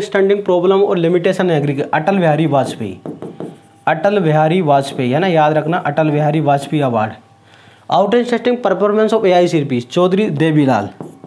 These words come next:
ठीक है, कौन सा award दिया जाता है? चौधरी,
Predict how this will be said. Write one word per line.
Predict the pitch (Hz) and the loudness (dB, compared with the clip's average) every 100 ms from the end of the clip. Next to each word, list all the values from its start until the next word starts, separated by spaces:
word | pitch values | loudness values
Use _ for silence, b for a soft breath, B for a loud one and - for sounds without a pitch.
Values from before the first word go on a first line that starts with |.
| - - | -18 -6
ठीक | 160 | -2
है, | 190 | 0
कौन | 180 165 | 2 2
सा | 165 165 | 4 4
award | 170 165 | 4 2
दिया | 165 | 2
जाता | 156 151 147 | 4 4 2
है? | 151 190 190 B B B - | 2 0 -4 B B B -2
चौधरी, | 156 151 165 | 0 2 0